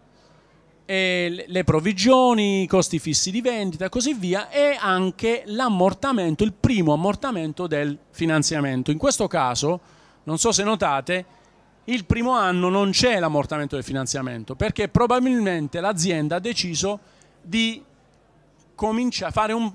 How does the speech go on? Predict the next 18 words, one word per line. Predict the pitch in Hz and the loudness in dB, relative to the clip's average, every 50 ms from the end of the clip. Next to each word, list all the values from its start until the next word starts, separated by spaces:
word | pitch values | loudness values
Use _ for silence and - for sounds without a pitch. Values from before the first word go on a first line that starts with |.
| - | -6
un | 190 208 240 254 | -2 0 0 2
anno | 233 214 208 202 | 2 2 2 2
di | 196 196 190 | 0 0 0
preammortamento | - 208 208 185 180 175 170 165 151 - - 165 151 147 139 127 120 113 - 123 | 0 0 0 0 0 0 2 0 0 0 0 -2 -2 -2 -4 -6 -6 -6 -6 -6
praticamente, | - 123 123 - 123 120 120 117 113 110 107 - | -6 -6 -10 -10 -12 -12 -10 -12 -12 -12 -12 -8
cioè | - - 185 | -6 -6 -4
di | 175 185 208 | -4 -4 -4
restituire | 190 196 185 - 240 208 - 277 277 233 180 190 202 208 208 202 - - _ _ _ _ | -2 -2 -4 -4 -4 -2 0 2 2 2 2 0 -2 -4 -6 -8 -12 -20 _ _ _ _
l'anno | - 208 214 190 180 | -4 -2 -2 -2 -2
successivo, | 175 - 208 196 - 254 247 - - - 160 151 147 147 165 170 165 _ _ _ _ _ _ - | -4 -6 -8 -8 -8 -4 -2 -2 -2 -2 -2 -4 -4 -4 -4 -6 -8 _ _ _ _ _ _ -14
eh, | 254 165 151 151 151 | -8 -6 -6 -6 -4
la | 160 190 214 | -2 0 4
prima, | - - 202 185 180 180 | 4 4 4 4 0 0
le | 180 202 208 208 220 | 0 -2 -2 -2 0
prime | - 220 208 190 185 | 0 0 0 0 0
rate | 170 160 151 147 139 160 151 151 - | 0 0 0 -2 -4 -6 -10 -10 -12
del | - 160 147 147 139 | -12 -10 -8 -6 -4
mutuo. | 135 131 123 117 107 - 123 123 | -4 -6 -6 -8 -10 -12 -14 -14